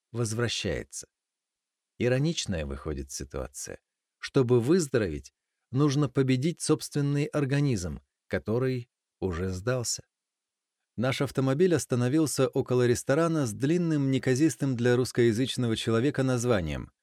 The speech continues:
Якинктей Роккасен Синдзюку Нишигучи. Даже обладая навыками прежнего Кацураги Тендо, мне было сложно правильно прочесть и уж тем более перевести это название. Единственное, что я мог сказать наверняка об этом заведении,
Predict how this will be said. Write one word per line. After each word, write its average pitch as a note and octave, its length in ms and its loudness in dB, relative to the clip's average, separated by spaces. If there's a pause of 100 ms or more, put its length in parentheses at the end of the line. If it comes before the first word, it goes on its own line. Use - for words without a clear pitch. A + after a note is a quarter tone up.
(100)
Якинктей C3 760 2
Роккасен C3+ 800 0
Синдзюку C#3 800 0
Нишигучи. C3 800 -2 (680)
Даже C3 320 2
обладая C#3 520 4
навыками C3+ 520 0
прежнего A2+ 560 2
Кацураги A2+ 460 0
Тендо, C3 500 2 (260)
мне C3 280 2
было C#3 200 2
сложно A#2+ 460 2
правильно A#2 480 2
прочесть A2 640 -2
и A2+ 80 6
уж G#2 160 -2
тем A2+ 180 0
более B2 320 4
перевести A#2+ 800 0
это F#2 320 -6
название. F#2 640 -6 (680)
Единственное, C3+ 960 2
что C3 220 2
я C3 120 4
мог C3 220 0
сказать B2 480 0
наверняка C3+ 640 2
об B2 180 -2
этом A2+ 240 0
заведении, G2+ 720 0